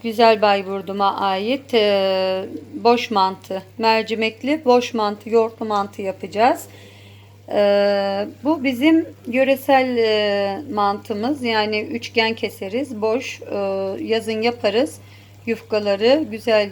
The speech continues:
ince bir şekilde açarız, mantılık. Keser, kuruturuz. Böyle, e, canımız istediği zaman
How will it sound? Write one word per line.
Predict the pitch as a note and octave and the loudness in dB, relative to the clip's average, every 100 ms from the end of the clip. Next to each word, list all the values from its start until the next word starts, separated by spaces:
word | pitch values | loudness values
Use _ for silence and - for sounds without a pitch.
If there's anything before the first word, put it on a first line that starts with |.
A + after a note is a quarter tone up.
| - - | -8 -8
ince | A3 G#3 G#3 | -6 -6 -8
bir | G3+ | -8
şekilde | G#3 G3+ G3+ G3 F#3+ | -10 -10 -8 -6 -4
açarız, | G#3 - G3 F#3 C#4+ D#4 A3 | -6 -6 -4 0 -2 -2 -4
mantılık. | F#3+ F#3+ - G3+ B3+ - - - - - - - - - - - - | -4 -4 -6 -2 -2 -4 -14 -20 -20 -20 -20 -20 -20 -20 -18 -18 -4
Keser, | - B3+ B3+ A#3+ D4 - | 2 2 4 4 4 -2
kuruturuz. | B3 A#3 A#3 A3+ A3+ E4 - - - | -6 -6 -6 -6 -4 -6 -8 -20 -6
Böyle, | B3 B3 G#3+ C4 C#4+ - - | 0 0 2 2 2 0 -6
e, | G#3 G#3 G#3 G#3 G3+ G#3 - - - - - - - - - - A#3+ | -4 -4 -4 -6 -8 -10 -14 -20 -20 -20 -20 -20 -20 -20 -20 -20 0
canımız | C4+ B3 A3 A#3+ | 2 2 -2 -4
istediği | C4 - G#3 G3+ G3 | -4 -4 -6 -6 -6
zaman | G3 G#3+ C4+ | -4 0 2